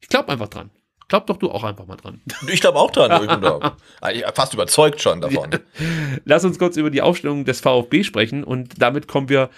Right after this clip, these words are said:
Speaker 1: zu unserem Startelf-Tipp und ich muss natürlich wie immer auflösen, wie lief der letzte Startelf-Tipp, Sebastian? Wir haben beide wieder, äh, die gleiche Anzahl an Spieler richtig vorhergesagt, nämlich zehn. Zehn von elf und damit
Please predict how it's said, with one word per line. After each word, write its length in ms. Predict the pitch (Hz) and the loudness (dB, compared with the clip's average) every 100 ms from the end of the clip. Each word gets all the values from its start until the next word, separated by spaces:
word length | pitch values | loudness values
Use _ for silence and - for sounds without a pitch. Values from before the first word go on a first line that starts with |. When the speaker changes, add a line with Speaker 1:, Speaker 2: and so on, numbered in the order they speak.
| - - _ | -20 -20 _
Speaker 1:
zu 400 | - 165 151 143 | 2 6 6 6
unserem 360 | 175 170 147 135 | 2 4 2 2
Startelf-Tipp 1080 | - - 143 233 - 117 117 117 - 220 - | -2 0 0 0 0 4 4 2 0 0 0
und 100 | 131 | -4
ich 60 | |
muss 140 | 135 156 | -2 -4
natürlich 280 | 131 123 120 - _ | -2 -4 -6 -12 _
wie 160 | - 110 | -6 -4
immer 300 | 156 165 - | 0 0 0
auflösen, 640 | - 135 160 160 160 156 127 | 2 2 6 4 6 2 -2
wie 80 | 120 | -2
lief 180 | 139 | -4
der 160 | - 117 | 0 0
letzte 460 | 117 170 - - 165 | 4 2 4 2 2
Startelf-Tipp, 880 | - 131 160 - 143 143 - 151 | 4 2 0 2 2 2 0 0
Sebastian? 520 | - 131 151 156 139 131 | -2 0 0 2 -2 0
Wir 80 | 117 | 0
haben 160 | 113 | 0
beide 260 | - 110 127 | 0 -2 0
wieder, 240 | 120 117 117 - - - - - _ | 0 0 -2 -18 -20 -20 -20 -20 _
äh, 200 | 127 113 | 2 4
die 100 | 113 | 4
gleiche 280 | 110 123 131 | 2 2 2
Anzahl 280 | 131 139 127 | 0 2 2
an 140 | 120 | 0
Spieler 580 | 117 - _ 139 143 123 | 0 -4 _ 2 4 4
richtig 260 | 139 - 127 | 2 -4 -6
vorhergesagt, 560 | 113 113 165 160 147 | 0 2 4 2 2
nämlich 400 | 131 120 127 - - | 2 0 0 -4 -10
zehn. 360 | - 240 139 - _ | 0 2 2 -6 _
Zehn 220 | - 208 | 2 2
von 120 | 202 | 4
elf 380 | 131 156 262 - - - - - | 6 6 4 0 -18 -20 -20 -20
und 460 | - 143 143 139 - | 2 4 4 0 2
damit 300 | 120 120 - | 2 2 -4